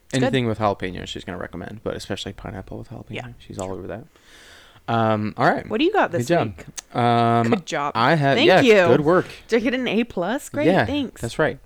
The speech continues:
Speaker 2: Um, sorry, I'm telling my wife, "Good job." That's my bad.
Speaker 1: <laughs>
Speaker 2: Um,
Speaker 1: That's just how you said it.
Speaker 2: uh, my row nose is um, nobody, so, like I said, I work in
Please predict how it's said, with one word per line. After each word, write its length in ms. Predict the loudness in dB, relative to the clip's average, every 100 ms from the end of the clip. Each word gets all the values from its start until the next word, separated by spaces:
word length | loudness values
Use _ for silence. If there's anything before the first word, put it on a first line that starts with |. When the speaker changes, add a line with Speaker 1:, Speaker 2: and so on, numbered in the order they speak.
| -20 -20 -20 -20 -16 -6
Speaker 2:
Um, 500 | -2 -2 -2 -4 -4
sorry, 320 | -2 0 0
I'm 160 | -4
telling 220 | -6 -8 -4
my 80 |
wife, 200 | -4 -6 -8
"Good 120 | -8
job." 260 | -6 -8 -10
That's 160 | -14 -8
my 60 |
bad. 240 | -4 -4 -6 -10 -12
Speaker 1:
<laughs> 180 | -10 -14 -14 -16
Speaker 2:
Um, 200 | -6 -2
Speaker 1:
That's 120 | -2 -4
just 160 | -6
how 160 | -8 -8
you 120 | -10 -12
said 220 | -16 -16
it. 80 | -16
Speaker 2:
uh, 120 | -14 -8
my 260 | -2 2
row 180 | 4 2
nose 520 | 2 0 2 0 -2
is 840 | -4 0 4 4 4 0 -6 -12 -14 -20 _
um, 540 | -4 -2 -4 -6 -10 -16 _ _ _ _ _ -12
nobody, 1120 | -8 -4 0 0 0 0 -2 0 0 -2 -4 -4
so, 340 | 0 2 0
like 260 | -2 -4 -4
I 60 |
said, 220 | -2 0 0
I 80 |
work 280 | 0 -2 -4 -10
in 400 | -6 -4 -2 -4